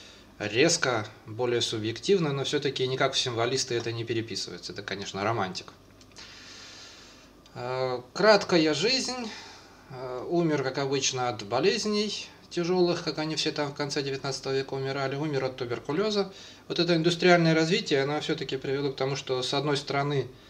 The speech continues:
повсеместно продажная любовь, и они поражены сифилисом, а с другой стороны, в Англии загрязнена атмосфера до невозможности, они там ещё все и чахоточные.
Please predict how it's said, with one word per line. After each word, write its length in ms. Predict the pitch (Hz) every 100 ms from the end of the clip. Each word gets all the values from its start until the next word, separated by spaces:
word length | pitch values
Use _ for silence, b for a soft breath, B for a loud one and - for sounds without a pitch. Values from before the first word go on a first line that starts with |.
| B B B B - -
повсеместно 560 | - 151 151 143 135
продажная 500 | 135 143 147 135 147
любовь, 340 | 151 180 220 160
и 40 |
они 180 | 135 135
поражены 420 | 135 135 131 131
сифилисом, 600 | 123 120 127 110 123 120
а 20 |
с 60 | 127
другой 260 | 147 170 185
стороны, 460 | - 143 151 151
в 160 | 120 139
Англии 380 | 165 143 139 127
загрязнена 580 | 117 123 135 139 139 123
атмосфера 560 | 131 131 180 165 135 110 110
до 140 | 110
невозможности, 720 | 127 135 135 127 107 107 -
они 160 | 113 131
там 140 | 117
ещё 160 | 117 120
все 320 | - 131 120
и 60 | 113
чахоточные. 640 | - - 107 - -